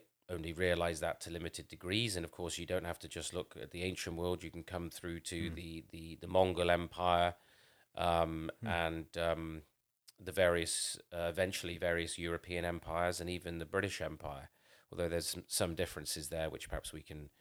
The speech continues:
Speaker 1: uh, touch on, uh, from terms of the Protestant nations. But this whole religious drive to have, um, imperial conquest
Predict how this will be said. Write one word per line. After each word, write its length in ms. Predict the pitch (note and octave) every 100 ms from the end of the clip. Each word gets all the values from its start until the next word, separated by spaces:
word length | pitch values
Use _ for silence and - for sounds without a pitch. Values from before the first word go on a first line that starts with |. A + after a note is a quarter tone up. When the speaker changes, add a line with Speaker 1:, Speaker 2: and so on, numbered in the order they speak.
| _ _ _ _ _ -
Speaker 1:
uh, 380 | D#2+ D#2 C#2 C#2+
touch 260 | - F2+ -
on, 300 | D2+ C#2+ D#2 - -
uh, 300 | D#2+ D2+ G#1
from 280 | E2 D#2+ -
terms 280 | F2+ D2+
of 100 | D2
the 80 | -
Protestant 460 | - F#2 E2 - D#2+
nations. 420 | E2+ E2 - C#2+
But 300 | - E2 - - - - - _ _ -
this 260 | B2 A2+ -
whole 600 | - A#2 A2+ G#2+ G#2 - _ -
religious 480 | F#2 F#2+ G#2 G2 -
drive 640 | - F#2 F#2 E2 D#2 E2 -
to 80 |
have, 400 | F2 F2+ E2+ D#2+ - _
um, 380 | F2+ E2+ D#2+ E2 -
imperial 640 | F2+ D#2+ - A#2 A2+ G2+ F2+
conquest 760 | - F#2+ F2+ E2+ D#2 - -